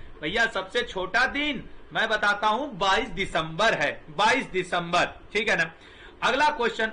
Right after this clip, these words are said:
आपके स्क्रीन पे ये रहा, वर्षा और बर्फ के मिश्रण के रूप में वर्षण को कहा जाता है,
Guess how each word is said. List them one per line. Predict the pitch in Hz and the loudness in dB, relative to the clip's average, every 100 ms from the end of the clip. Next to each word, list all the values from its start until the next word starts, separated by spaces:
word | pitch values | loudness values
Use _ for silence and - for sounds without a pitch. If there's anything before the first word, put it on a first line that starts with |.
| - | 0
आपके | 190 262 262 254 | 2 2 0 -2
स्क्रीन | - 208 208 175 | -2 -2 -2 0
पे | 185 208 202 220 | 0 0 -2 -4
ये | 220 170 | 0 2
रहा, | 135 120 - - - - - 135 | 0 -8 -12 -18 -18 -18 -18 -2
वर्षा | 202 240 - 285 277 | 2 2 2 2 4
और | 254 170 | 2 0
बर्फ | 247 254 - | 0 0 -2
के | 247 | -2
मिश्रण | 214 202 226 240 | -2 -6 -2 -2
के | 226 220 | 0 0
रूप | 202 214 196 | -2 -6 -2
में | 165 139 - - - 156 | -2 -2 -8 -16 -10 0
वर्षण | 226 - 240 233 | 0 2 -2 -2
को | 233 | -4
कहा | - 160 185 | -4 0 2
जाता | 185 170 147 160 | 4 2 2 0
है, | 131 123 | -2 -4